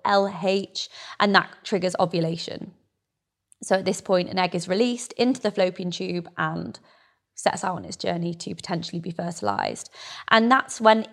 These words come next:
basically the follicle that the egg developed in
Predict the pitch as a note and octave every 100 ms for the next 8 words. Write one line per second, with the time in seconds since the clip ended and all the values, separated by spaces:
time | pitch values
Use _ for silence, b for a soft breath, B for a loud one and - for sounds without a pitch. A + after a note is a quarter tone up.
0 | - A3+ A3+ - A3 G3 G3 - G#3+ A3+
1 | - G3 F#3+ - F#3+ G3 F#3 - F#3 F#3+
2 | F#3 - - - - A#3+